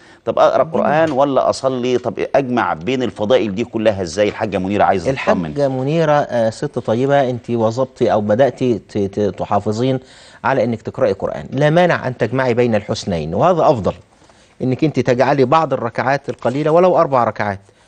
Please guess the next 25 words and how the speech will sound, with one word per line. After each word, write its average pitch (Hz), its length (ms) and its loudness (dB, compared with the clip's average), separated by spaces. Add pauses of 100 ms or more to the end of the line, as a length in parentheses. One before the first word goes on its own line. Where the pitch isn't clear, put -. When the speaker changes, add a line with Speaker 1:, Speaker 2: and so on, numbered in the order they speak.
(140)
Speaker 2:
ثم 185 280 2
ت-، - 180 -2 (320)
يعني، 123 500 2
آه، - 20 4
تك-، - 460 -4
تكملين 156 640 4 (380)
الوقت 139 440 2
ما 131 180 4
بين 151 260 2
العشاءين 143 760 2 (300)
بتلاوة 120 1080 2
القرآن. 87 400 -8 (380)
يبقى 120 140 0
أنت 135 120 -4
كده 113 300 0
صليتي 139 560 2 (260)
ولم 143 200 4
تحرمي 143 400 -2
نفسك 135 320 0
من 127 120 2
الصلاة، 143 440 4 (240)
ثم 190 160 -2
بعد 110 260 -2
ذلك 127 340 0
أيضًا 127 320 4